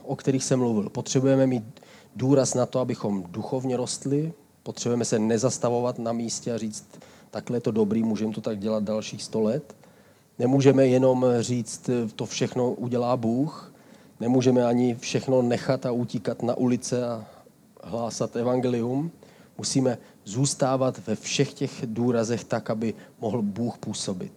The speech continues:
Pro někoho je klíčové to společenství lidí, pro někoho je důležitá chvála, že Bůh se s ním sejde,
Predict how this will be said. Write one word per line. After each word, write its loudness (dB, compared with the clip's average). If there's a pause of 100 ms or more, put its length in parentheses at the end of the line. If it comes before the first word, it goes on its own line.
(120)
Pro 0
někoho 6
je 6 (140)
klíčové 2 (560)
to -12
společenství -4
lidí, -2 (400)
pro 2
někoho 6
je 6
důležitá 0 (160)
chvála, -2
že -6
Bůh -6
se -8
s -10
ním -4
sejde, -4